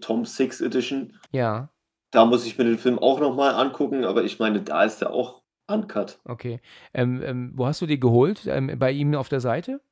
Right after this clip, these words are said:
Speaker 1: Ja, auf, äh, Six Entertainment Company.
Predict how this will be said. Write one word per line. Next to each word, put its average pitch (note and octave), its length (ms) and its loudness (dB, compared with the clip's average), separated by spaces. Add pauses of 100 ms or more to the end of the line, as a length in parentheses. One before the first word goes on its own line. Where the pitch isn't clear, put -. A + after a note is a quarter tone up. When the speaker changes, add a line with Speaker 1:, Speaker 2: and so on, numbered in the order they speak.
(600)
Speaker 1:
Ja, C3+ 240 10
auf, - 280 0
äh, A#2 240 4
Six - 280 -4
Entertainment G#2+ 880 -6 (260)
Company. G#2 500 -8